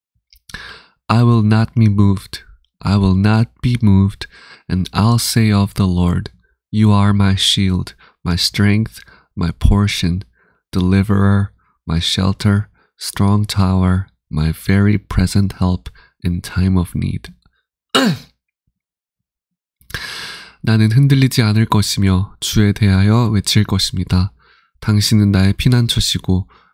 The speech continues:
나의 힘이시며 나의 기업이 되시며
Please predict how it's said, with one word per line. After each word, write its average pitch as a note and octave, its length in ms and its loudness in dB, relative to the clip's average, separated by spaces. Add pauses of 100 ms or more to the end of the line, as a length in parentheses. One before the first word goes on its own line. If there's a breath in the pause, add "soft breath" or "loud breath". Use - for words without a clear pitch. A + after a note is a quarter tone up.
(120)
나의 G2+ 260 2
힘이시며 G2+ 720 2 (240)
나의 G2+ 300 2
기업이 A2 400 0
되시며 F#2+ 580 -2